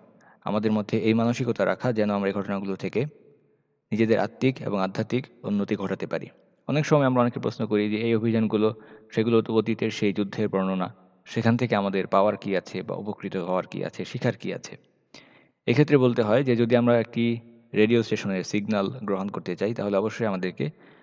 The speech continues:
অ্যান্টেনা ওপেন করতে হবে এবং সেটাকে চালু রাখতে হবে। অ্যান্টেনা বন্ধ করে যেভাবে আমরা কখনোই কোনো রেডিও সিগন্যালকে ধরতে পারবো না, ঠিক একইভাবে যদি আমাদের অন্তরকে আমরা বন্ধ করে রাখি,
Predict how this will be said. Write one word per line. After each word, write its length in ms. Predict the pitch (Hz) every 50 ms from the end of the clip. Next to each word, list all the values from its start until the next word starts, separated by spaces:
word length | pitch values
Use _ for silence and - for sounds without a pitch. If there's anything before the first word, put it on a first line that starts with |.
| _ _ _ _
অ্যান্টেনা 360 | - 104 104 110 110 107 101
ওপেন 220 | 92 - 95 95
করতে 240 | 87 98 - - 87
হবে 200 | 92 90 98 131 151 - - - - _ - - _ _ _ _ _ _
এবং 280 | - - 87 90 92 95
সেটাকে 280 | - 113 101 95 95 95
চালু 220 | - 107 113 120
রাখতে 280 | 110 95 - - - 87
হবে। 180 | 82 - - - - _ _ _ _ _ _
অ্যান্টেনা 400 | _ 110 117 131 123 147 143 143
বন্ধ 320 | 120 117 120 127 131 139 135
করে 240 | 120 110 110 123 160 - - - -
যেভাবে 260 | 110 110 107 117 117
আমরা 180 | 113 110 107 107
কখনোই 380 | 107 107 - 120 110 104 117 156 - - - - _ _ _
কোনো 140 | 107 101 101
রেডিও 240 | 101 101 101 117
সিগন্যালকে 540 | 110 - 113 104 107 104 98 95 - 107 101 110 - - - - _ _ _ _ -
ধরতে 260 | - 104 - - 113
পারবো 220 | 107 101 92 90
না, 160 | 95 107 139 147
ঠিক 220 | - - 143 -
একইভাবে 480 | - 117 110 147 135 117 104 95 120 160 - - - - - - - _ _ _ _
যদি 120 | 110 107 117
আমাদের 280 | 113 110 110 107 110
অন্তরকে 360 | 110 110 113 - 123 117 -
আমরা 140 | 113 107 104
বন্ধ 300 | 98 101 104 107 117 117
করে 200 | 110 113 98 92
রাখি, 300 | 90 90 - - 147 170